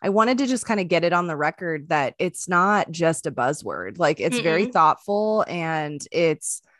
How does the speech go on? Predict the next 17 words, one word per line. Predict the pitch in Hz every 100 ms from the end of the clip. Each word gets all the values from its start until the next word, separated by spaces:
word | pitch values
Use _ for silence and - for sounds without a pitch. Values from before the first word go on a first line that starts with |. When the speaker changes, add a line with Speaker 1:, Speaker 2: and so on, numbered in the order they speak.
| _ _ _ _
Speaker 1:
really | - 165 185 180 180 170 160
an | 165
altruistic | 147 170 - 180 151 - 156 139 -
way | - 165 156
to | 156 151
approach | 135 139 147 -
things. | 202 214 226 220
And | 220
it's | 226 240
also | 247 349
an | 294 -
option. | 160 196 - - - 143 175
Like, | 185 175 185
you | 196
don't | 226 -
have | - 165 180 - -
to | 196 165 160 156 151 151